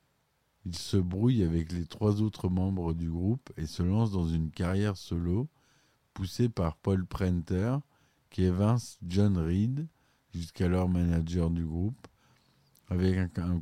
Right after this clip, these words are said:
contrat de quatre millions de dollars chez C B S Records.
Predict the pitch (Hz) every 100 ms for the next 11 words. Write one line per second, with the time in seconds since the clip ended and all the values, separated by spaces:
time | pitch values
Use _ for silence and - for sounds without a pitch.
0 | - 101 95 - 107 110 85 - 101 -
1 | 104 95 92 87 80 82 107 110 - 82
2 | - - 98 92 95 101 - 87 - 82
3 | 78 73 78